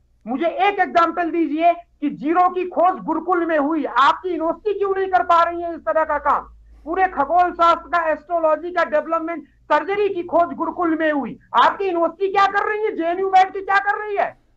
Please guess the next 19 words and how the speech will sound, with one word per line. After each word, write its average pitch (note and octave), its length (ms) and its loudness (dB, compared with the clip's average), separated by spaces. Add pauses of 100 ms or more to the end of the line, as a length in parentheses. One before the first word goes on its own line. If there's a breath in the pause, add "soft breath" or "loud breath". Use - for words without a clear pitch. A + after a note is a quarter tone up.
(120)
घंटा F#4 400 2
बजा G#4 180 4 (100)
रही G4+ 140 0
है। C#4+ 200 -2 (120)
आपकी E4 220 2
यूनिवर्सिटी F4 480 0
क्या G4 140 4
कर G4+ 220 0
रही G#4+ 160 -2
है? G#4+ 120 -2
जेएनयू F4 340 -2
बैठ F#4+ 220 6
के G4 80 -8
क्या G4 180 0
कर G4+ 200 0
रही G#4 180 -6
है? A3+ 220 -2 (300)
घंटा F#4 400 2
बजा G#4 180 4